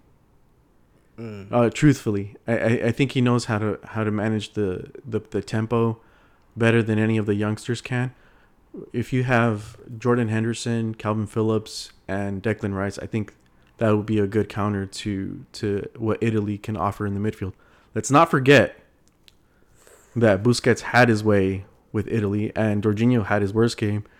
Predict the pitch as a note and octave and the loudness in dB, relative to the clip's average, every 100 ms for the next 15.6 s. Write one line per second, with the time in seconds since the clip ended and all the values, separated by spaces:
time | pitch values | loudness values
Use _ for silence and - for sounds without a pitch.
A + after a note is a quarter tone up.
0 | _ _ A2+ A2+ A2 G#2 G2+ - B2 A2+ | _ _ 0 2 2 0 0 0 0 2
1 | A2+ G2+ A2 G#2+ - G#2+ G2+ - _ _ | 0 0 0 0 -2 -6 -6 -10 _ _
2 | _ - A#2 G2+ G#2+ - G#2+ F#2+ - F2+ | _ -2 0 0 -2 0 0 0 -4 -6
3 | F#2 G2+ _ _ F#2+ F2 - - A2+ G2+ | -6 -8 _ _ -10 -8 -12 0 0 2
4 | G2 G2+ G2+ G2 G2 F#2+ - G#2 A#2 _ | -2 -4 -4 -4 -4 -6 -8 -10 -14 _
5 | _ _ _ _ A#2+ A#2+ C3+ B2 A#2+ B2+ | _ _ _ _ 2 4 6 4 4 4
6 | A2 - _ - - - - F#2 F2+ E2+ | 2 -2 _ -20 -20 -18 -18 -18 -18 0
7 | G#2 A#2 A2 A#2+ A#2 B2 - A2+ A2 A2 | 6 6 8 6 6 4 4 2 4 2
8 | A#2+ A2+ G#2+ A#2+ A#2 G#2 A2+ A#2+ A2+ A2 | 4 4 4 4 4 2 2 2 0 0
9 | - G#2+ G#2+ G#2 A2 G#2 A2+ G#2 - - | 2 4 4 2 0 0 -2 -6 -10 -16
10 | _ _ _ _ _ - A2+ G#2 G2 - | _ _ _ _ _ 0 2 2 0 -2
11 | G#2+ G#2 G#2 - - _ - G#2+ - - | -2 -2 -8 -14 -18 _ -4 -4 -4 -8
12 | F#2+ F#2+ F#2 F#2 - _ _ _ _ _ | -4 0 0 -2 -12 _ _ _ _ _
13 | - A2+ G#2+ - G2+ G#2 F#2 G2+ - D3+ | -2 0 0 0 -4 -2 -4 -6 0 2
14 | A#2+ F2+ F#2+ F#2 G2 G#2+ F#2+ F#2 F#2+ E2 | 2 0 -4 -2 2 2 2 0 -2 -4
15 | - - - F#2 F2 | -6 -12 -10 -10 -12